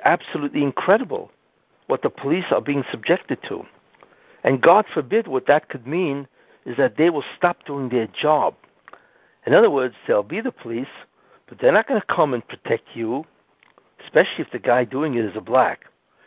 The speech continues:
So we're looking at a tremendously dangerous time in America. And what we're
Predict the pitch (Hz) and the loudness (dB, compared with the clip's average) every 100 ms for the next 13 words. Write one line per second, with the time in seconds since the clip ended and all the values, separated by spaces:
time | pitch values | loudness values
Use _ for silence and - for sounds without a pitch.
0 | - - - _ _ _ - 127 143 240 | -20 -20 -20 _ _ _ -8 -6 -2 -4
1 | 285 226 - 233 147 - 160 202 233 - | -4 -6 0 2 2 0 -2 -2 -2 -4
2 | 165 113 151 180 175 156 - - 147 202 | -8 -2 2 2 2 -4 -6 -8 -2 0
3 | 151 123 120 147 165 - - - _ _ | 0 0 0 0 -2 -6 -12 -14 _ _
4 | _ _ _ _ _ _ _ _ _ - | _ _ _ _ _ _ _ _ _ -4
5 | 123 123 123 131 | 0 2 2 2